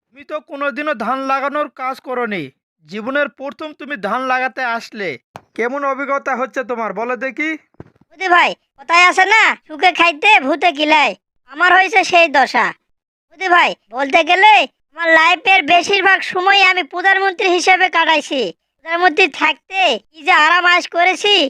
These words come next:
Speaker 2: এর কোনো ব্যাখ্যা আমি দিতে পারবো না। মোদি ভাই, আমার সুখ বেশি হয়েছে তো,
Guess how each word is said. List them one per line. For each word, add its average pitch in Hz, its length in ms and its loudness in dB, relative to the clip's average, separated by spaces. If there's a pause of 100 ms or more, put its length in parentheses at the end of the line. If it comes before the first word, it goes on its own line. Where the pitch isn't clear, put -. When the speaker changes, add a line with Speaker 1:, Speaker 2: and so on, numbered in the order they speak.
(320)
Speaker 2:
এর 311 160 -10
কোনো 359 300 0
ব্যাখ্যা 302 380 -2
আমি 339 120 -6
দিতে 294 240 0
পারবো 294 280 2
না। 226 160 -2 (460)
মোদি 381 240 -14
ভাই, 330 240 4 (240)
আমার 294 240 -4
সুখ 370 260 0
বেশি 349 280 2
হয়েছে 370 360 2
তো, 415 160 4